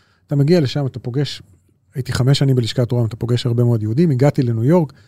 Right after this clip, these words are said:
היהודים המקצועיים בארגונים, ב-Conference of Presidents, בכל הדברים האלה,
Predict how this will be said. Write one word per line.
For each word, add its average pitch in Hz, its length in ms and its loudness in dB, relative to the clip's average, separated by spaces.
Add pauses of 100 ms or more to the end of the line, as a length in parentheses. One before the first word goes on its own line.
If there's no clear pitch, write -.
(260)
היהודים 127 420 4
המקצועיים 135 560 2
בארגונים, 120 680 4
ב-Conference 117 840 -4
of 120 120 -4
Presidents, 131 440 2
בכל 135 200 -2
הדברים 135 240 -2
האלה, 202 200 -2